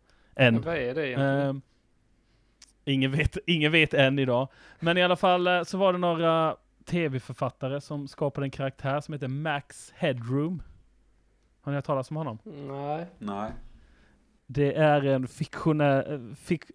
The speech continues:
Speaker 1: fictionary I E. Alltså artificiell intelligens.
Speaker 2: Ja.
Speaker 1: Den första.
Speaker 2: Mm.
Speaker 1: Eh, men det är ju en ren fiktion. Så att, eh, eh, han, han skulle,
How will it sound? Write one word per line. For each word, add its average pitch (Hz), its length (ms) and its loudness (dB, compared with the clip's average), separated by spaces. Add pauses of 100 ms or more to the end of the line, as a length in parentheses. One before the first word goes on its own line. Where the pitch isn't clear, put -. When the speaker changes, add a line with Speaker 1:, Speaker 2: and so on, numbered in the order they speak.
(400)
Speaker 1:
fictionary 139 720 2 (320)
I 139 120 -2 (100)
E. 147 320 -6 (680)
Alltså 147 240 -8
artificiell 143 680 -6
intelligens. 139 920 -4 (360)
Speaker 2:
Ja. 143 280 -8 (100)
Speaker 1:
Den 143 160 -2
första. 151 540 -6 (680)
Speaker 2:
Mm. 165 160 -6 (360)
Speaker 1:
Eh, 147 220 4 (360)
men 151 160 -2
det 156 60 0
är - 20 0
ju 165 120 -2
en 156 60 -4
ren 160 200 -2
fiktion. 160 640 -4 (260)
Så - 180 -4
att, - 220 -4
eh, 143 280 4 (640)
eh, 139 380 2 (180)
han, 151 360 -4
han 151 280 0
skulle, 151 280 -6